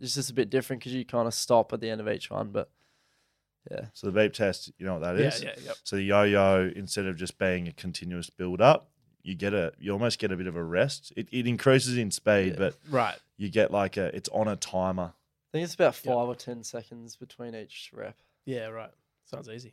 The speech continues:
Speaker 2: Any intimidating stories of speaking to coaches and stuff over there, or are you a pretty relaxed kid?
Speaker 1: No, I mean, the, actually, the one with Sydney, they just were doing some weird stuff. Um,
Speaker 2: So is that Kinnear
Speaker 1: the
Speaker 2: Bateson?
Speaker 1: <laughs> Yeah, yeah. He was actually right, but the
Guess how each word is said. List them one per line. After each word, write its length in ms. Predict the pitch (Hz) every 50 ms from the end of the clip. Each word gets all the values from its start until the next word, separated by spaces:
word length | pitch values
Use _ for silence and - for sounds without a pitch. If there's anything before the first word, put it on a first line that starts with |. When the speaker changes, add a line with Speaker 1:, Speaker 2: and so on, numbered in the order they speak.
| _
Speaker 2:
Any 220 | 123 131 143 143 135
intimidating 520 | 117 - - 117 113 110 107 107 107 104
stories 480 | 95 - 101 101 107 107 110 110 95 -
of 140 | 107 - -
speaking 300 | - - 104 101 104 101
to 80 | 92
coaches 420 | - - 98 101 95 - 110 104 104
and 100 | 104 95
stuff 240 | - 110 104 -
over 200 | 110 101 98 98
there, 140 | 104 117 135 147
or 100 | 143 120
are 40 | 110
you 60 | 98
a 20 | -
pretty 200 | - - 95 90
relaxed 420 | 87 85 82 80 78 - - - _ _
kid? 220 | - - 85 80 - _ _ _ _ _ _ _ _ _ -
Speaker 1:
No, 100 | 170 170
I 200 | 175 180 170 165
mean, 320 | 170 170 156 147 139 117 - 131
the, 180 | 156 156 151
actually, 300 | 123 143 151 143 - 151
the 80 | 151 156
one 80 | 175
with 100 | 185 185
Sydney, 460 | - - - 147 139 135 147 143 135 127
they 140 | 127 123 123
just 320 | 123 117 - - - - _ _ _ _ -
were 60 | 123
doing 200 | 120 127 123 117
some 220 | 107 - - 123 113
weird 260 | 120 120 123 120 107
stuff. 520 | - - 120 117 113 - - - - - _ _ _ _ _ _ -
Um, 380 | - 117 117 113 110 110 113 104
Speaker 2:
So 80 | 107 110
is 60 | 104
that 180 | 113 - - -
Kinnear 220 | - 113 135 131
Speaker 1:
the 60 | 123 -
Speaker 2:
Bateson? 360 | 98 101 - 131 147 160 170 135
Speaker 1:
<laughs> 40 | -
Yeah, 220 | 151 156 143 135
yeah. 260 | 131 135 131 123 117 - - - - _ -
He 120 | 143 160 170
was 120 | 165 165
actually 240 | 165 151 - - 147
right, 240 | 147 147 139 127 -
but 220 | 143 135 - -
the 400 | 147 147 143 143 139 127 - -